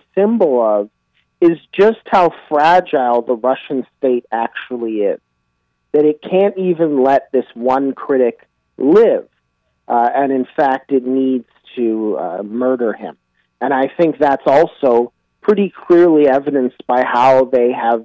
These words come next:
dealt with opposition to the war, which is real, but is suppressed largely by threats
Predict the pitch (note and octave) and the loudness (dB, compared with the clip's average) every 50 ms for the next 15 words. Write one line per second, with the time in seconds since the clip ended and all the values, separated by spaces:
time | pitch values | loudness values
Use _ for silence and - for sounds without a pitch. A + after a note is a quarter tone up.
0 | _ - C#3 C3 B2 B2 A#2+ - - A#2 A#2 A#2+ A2+ - - B2 B2 - - B2 | _ -2 0 2 2 2 0 -2 -2 0 0 0 0 -4 -4 -4 -4 -4 -4 -6
1 | A#2+ C#3 G3 D4 - - - E3 A#2+ F2+ _ _ _ _ _ _ _ _ - - | -2 -2 -2 -2 -2 -4 -6 -4 -4 -6 _ _ _ _ _ _ _ _ -8 -4
2 | - D3 C3+ C3+ B2 A#2 A2+ G#2+ F#2+ F#2+ F#2 A2 C3 D3 D3 - - E3+ D#3+ - | -2 0 0 0 0 2 0 0 2 0 0 0 0 -2 -2 0 0 0 0 -2
3 | E3+ D#3 C3 B2+ B2+ A#2+ A#2 B2+ F3 G#3+ C3 B2 - - B2+ A#2+ B2 - - B2+ | -6 -4 -2 -2 0 2 2 2 2 2 0 -2 -2 -2 0 0 0 0 0 0
4 | B2 B2 A#2 _ _ - - C3+ _ - - A#3 B3+ A3+ - - D#3 C#3+ C#3+ C#3+ | 0 0 -2 _ _ -8 -8 -8 _ 0 0 2 2 2 0 -2 0 2 2 2
5 | C3+ C3 - - C3+ C3+ C3+ B2 - A#2+ A2+ G#2+ G#2 G#2+ A2+ A2 - _ _ _ | 2 0 -4 -4 -4 -4 -4 -2 -4 -2 -2 -2 0 -2 -2 -4 -6 _ _ _
6 | _ _ _ _ _ _ - D#3+ D#3+ D#3+ D#3+ D#3+ - _ | _ _ _ _ _ _ -4 0 2 4 2 2 0 _